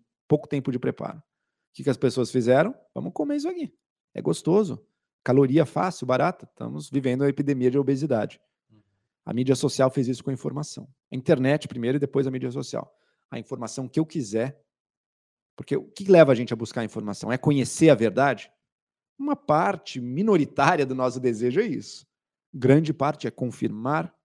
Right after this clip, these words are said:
Speaker 1: o que eu quero que seja verdade. Confirmar aquilo que é bom pro meu grupo. A rede social te oferece a colher com isso na boca pra você. Você vai atrás disso.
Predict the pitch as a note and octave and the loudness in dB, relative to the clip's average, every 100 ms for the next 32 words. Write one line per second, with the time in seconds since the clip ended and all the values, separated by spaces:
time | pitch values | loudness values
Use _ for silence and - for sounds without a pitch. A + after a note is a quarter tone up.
0 | _ D3+ - A#2 _ - D3 D3+ D#3 - | _ -12 -8 -8 _ 4 4 4 0 -8
1 | A#2+ - - C#3 B2 C#3 - C3 A#2 - | -12 -10 -6 -6 -6 -10 -6 -4 -4 -4
2 | - - B2 - A#2+ A#2+ C3 C#3 C3 B2 | -10 -10 -14 -8 -4 -2 -2 -4 -2 -2
3 | G#2+ D3 D#3+ C3 A#2 A#2 E3+ G#3 A#2+ F#2+ | -2 -4 -4 -10 -8 4 6 6 2 -4
4 | _ _ _ _ _ _ _ _ _ - | _ _ _ _ _ _ _ _ _ -14
5 | A2 G2+ - G#2+ A#2+ - C3 - - A#2+ | -10 -8 -8 -2 -2 -4 -12 -14 -10 -4
6 | B2 A2+ - - C3 G#2+ A#2 B2+ A#2 G#2+ | 0 0 -2 -6 -4 0 0 -2 -12 -14
7 | D3+ D#3 B2 - - - - - - A2+ | -14 -6 -4 -4 -10 -18 -20 -20 -10 -2
8 | A#2+ D#3+ - F4+ D4 - - | -2 -2 -6 -8 -8 -10 -18